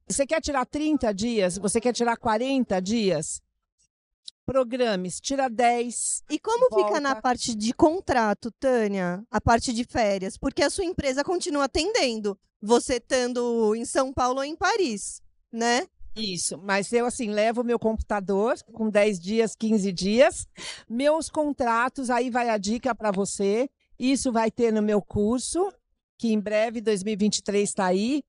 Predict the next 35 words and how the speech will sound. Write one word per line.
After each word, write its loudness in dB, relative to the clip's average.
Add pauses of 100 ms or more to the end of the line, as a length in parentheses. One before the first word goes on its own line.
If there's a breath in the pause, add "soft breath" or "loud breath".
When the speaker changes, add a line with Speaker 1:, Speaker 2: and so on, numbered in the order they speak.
(340 soft breath)
Speaker 1:
O -2
meu 4
contrato -2
oferece 0
aos, 0
aos 0 (300)
moradores, 0
aos 0
condomínios, 0 (280)
trezentos 0
e -2
sessenta 0
e 0
cinco 2
dias 0
de -4
atuação. -2 (340 soft breath)
Por 4
que 2
que -2
eu 0
ofereço 0
trezentos 0
e 0
sessenta 0
e 2
cinco -2
dias 0
de 0
atuação? 0 (500)
Porque -2
eu 2
tenho 0
uma 4
equipe -2